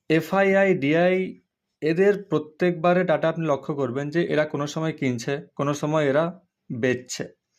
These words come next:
মিন্স এরা কোনো সময় বুলিশ, এরা কোনো সময় বিয়ারিশ। তো এদের ওপর ভরসা করে কি কোনো কোম্পানিতে নিবেশ করা সম্ভব বা আমাদেরকে ঠিক হবে?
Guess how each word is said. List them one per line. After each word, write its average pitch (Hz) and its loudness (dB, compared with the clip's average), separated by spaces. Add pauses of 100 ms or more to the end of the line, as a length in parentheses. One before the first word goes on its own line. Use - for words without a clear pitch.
(720)
মিন্স 202 2
এরা 180 4
কোনো 175 2
সময় 180 2
বুলিশ, 151 0 (100)
এরা 143 2
কোনো 131 -2
সময় 156 -4 (140)
বিয়ারিশ। 113 -2 (360)
তো 190 0 (220)
এদের 165 2
ওপর 190 2
ভরসা 135 0
করে 170 0
কি 175 -4
কোনো 170 -2
কোম্পানিতে 156 -2
নিবেশ 147 -4
করা 160 -2 (220)
সম্ভব 139 -4 (120)
বা 139 2
আমাদেরকে 139 -4
ঠিক 147 -8
হবে? 131 -2